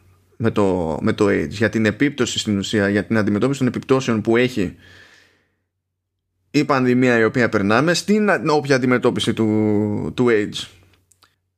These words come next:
Και αυτό, τέλος πάντων, παρουσιάζεται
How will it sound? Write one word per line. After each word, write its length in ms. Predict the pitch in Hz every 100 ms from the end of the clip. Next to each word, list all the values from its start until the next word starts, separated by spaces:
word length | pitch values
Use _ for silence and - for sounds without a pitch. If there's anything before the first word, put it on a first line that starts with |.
| _ _ _ - 123
Και 160 | 131 151
αυτό, 280 | 120 - 180
τέλος 180 | 156
πάντων, 200 | 156 170
παρουσιάζεται 840 | 151 131 127 147 147 143 127 120 113